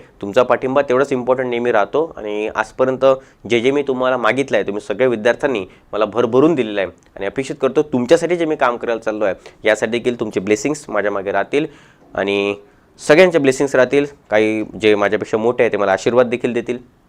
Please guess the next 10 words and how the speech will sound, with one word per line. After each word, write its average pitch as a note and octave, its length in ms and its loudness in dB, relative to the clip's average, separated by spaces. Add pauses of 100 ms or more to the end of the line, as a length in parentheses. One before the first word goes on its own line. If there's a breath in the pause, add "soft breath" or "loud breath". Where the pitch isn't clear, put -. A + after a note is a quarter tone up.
(440)
ओके. A2 280 0 (220 loud breath)
आणि G#2+ 360 2 (260)
चांगल्या C3+ 240 6
प्रकारे A2+ 460 0
उद्यापासून G#2 540 2
मी F#2+ 160 -6
ज्या G2+ 340 2
कामाला G2+ 360 2
लागतो G#2+ 300 0
आहे, G2 100 0